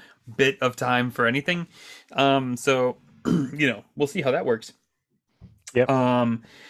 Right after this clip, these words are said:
Speaker 1: so yeah, I would not, I would not, uh, commit to anything on my dashboard at this point other than vacation.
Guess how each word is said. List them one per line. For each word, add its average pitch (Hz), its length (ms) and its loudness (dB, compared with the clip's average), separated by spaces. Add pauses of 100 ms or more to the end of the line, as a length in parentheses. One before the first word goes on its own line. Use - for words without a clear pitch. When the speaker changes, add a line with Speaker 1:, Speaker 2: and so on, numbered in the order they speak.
(140)
Speaker 1:
so 160 400 4
yeah, 135 280 0
I 135 200 2
would 156 260 4
not, 131 420 2
I 147 140 4
would 151 340 2
not, 127 680 0
uh, 113 120 0
commit 131 440 -2
to 135 180 0
anything 127 540 2
on 117 180 0
my 113 160 2
dashboard 107 640 -2
at 101 120 -10
this - 180 -6
point 107 320 -6
other 110 240 0
than 107 240 -2
vacation. - 480 -12